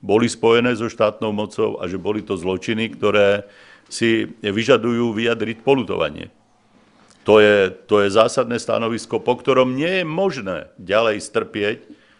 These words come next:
že sú amnestie, e, naďalej v našom právnom systéme.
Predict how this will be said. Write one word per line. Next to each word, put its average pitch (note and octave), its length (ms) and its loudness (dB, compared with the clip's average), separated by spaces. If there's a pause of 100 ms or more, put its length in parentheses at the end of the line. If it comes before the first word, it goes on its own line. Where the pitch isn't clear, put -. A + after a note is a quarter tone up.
(220)
že B2 240 4
sú C#3 320 -4
amnestie, G#2+ 800 -4
e, - 480 -12 (640)
naďalej G2+ 400 2
v F#2 100 -4
našom F#2 300 -2
právnom F#2 320 0
systéme. - 560 -12